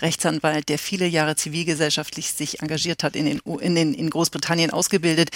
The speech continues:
Das gibt mir immer wieder Hoffnung, wenn ich sehe, solche Leute sind unter der neuen Führung jetzt nach oben gekommen und sollen Syrien repräsentieren. Also es gibt eben die große Diskussion, will man das Land mitgestalten? Man,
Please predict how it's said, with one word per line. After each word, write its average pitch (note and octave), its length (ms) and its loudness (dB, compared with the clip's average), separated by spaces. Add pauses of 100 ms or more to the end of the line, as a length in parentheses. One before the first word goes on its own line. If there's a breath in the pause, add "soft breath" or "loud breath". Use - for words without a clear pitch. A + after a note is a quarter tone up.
(260 loud breath)
Das F3 160 6
gibt - 180 2
mir F#3+ 100 6
immer G3 200 4
wieder E3+ 240 4
Hoffnung, F#3+ 320 0
wenn D#3+ 100 2
ich D3+ 140 2
sehe, E3 260 0
solche E3 300 0
Leute E3+ 580 2
sind E3+ 240 0
unter D#3 220 -2
der D3+ 100 6
neuen E3+ 300 0
Führung F3 400 -4
jetzt D#3+ 240 -2
nach C#3+ 140 -2
oben A3 280 2
gekommen D#3 500 -2
und E3 160 -6
sollen D#3+ 200 0
Syrien E3+ 320 -6
repräsentieren. D#3+ 800 0 (280 loud breath)
Also D#3+ 200 2
es - 240 0
gibt - 380 4
eben F#3 260 6
die E3 100 -2
große F3 320 0
Diskussion, E3 560 0 (280 loud breath)
will F3+ 220 8
man F#3 140 8
das E3 140 4
Land D3+ 180 2
mitgestalten? G3 1000 4
Man, D#3 280 2